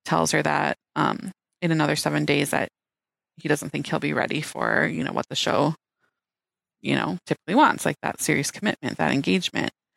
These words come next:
Um, where it really threw me is that she says,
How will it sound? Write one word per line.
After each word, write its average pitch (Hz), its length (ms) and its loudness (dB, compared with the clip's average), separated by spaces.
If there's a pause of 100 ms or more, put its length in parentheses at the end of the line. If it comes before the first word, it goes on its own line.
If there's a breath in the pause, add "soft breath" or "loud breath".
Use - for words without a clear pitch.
(380 loud breath)
Um, 151 300 2
where 196 180 6
it - 80 2
really 269 220 8
threw 269 260 4
me 226 160 8
is 165 140 4
that 156 180 2
she 208 320 4
says, 156 720 2